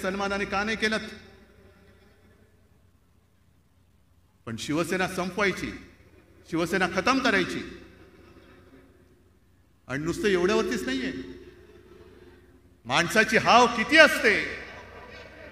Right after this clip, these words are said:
अरे, इतरांना बाजूला सारून तुला तिकीट दिला, आमदार केला, मंत्री केला, आता मुख्यमंत्री झाला, तरी शिवसेना पक्षप्रमुख, शिवसेना प्रमुख व्हायचं आहे. शिवसेना प्रमुख स्वीकारणार त्याला तुम्ही?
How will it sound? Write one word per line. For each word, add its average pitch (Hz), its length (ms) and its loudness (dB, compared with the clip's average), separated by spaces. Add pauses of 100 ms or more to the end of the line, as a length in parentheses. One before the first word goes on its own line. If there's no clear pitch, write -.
(720)
अरे, 190 180 4
इतरांना 247 320 4
बाजूला 220 380 4
सारून 240 420 0
तुला 240 120 2
तिकीट 233 360 -2
दिला, 240 160 4
आमदार 240 340 2
केला, 226 300 0
मंत्री 233 340 -2
केला, 196 440 4 (260)
आता 190 420 2
मुख्यमंत्री 254 640 0
झाला, 220 360 2
तरी 226 180 0
शिवसेना 226 500 -2
पक्षप्रमुख, 214 640 -4
शिवसेना 214 400 -2
प्रमुख 208 300 -2
व्हायचं 254 340 0
आहे. 139 420 -2 (2750)
शिवसेना 185 400 -4
प्रमुख 190 260 -4
स्वीकारणार 233 420 -6
त्याला 262 200 -4
तुम्ही? 254 260 -8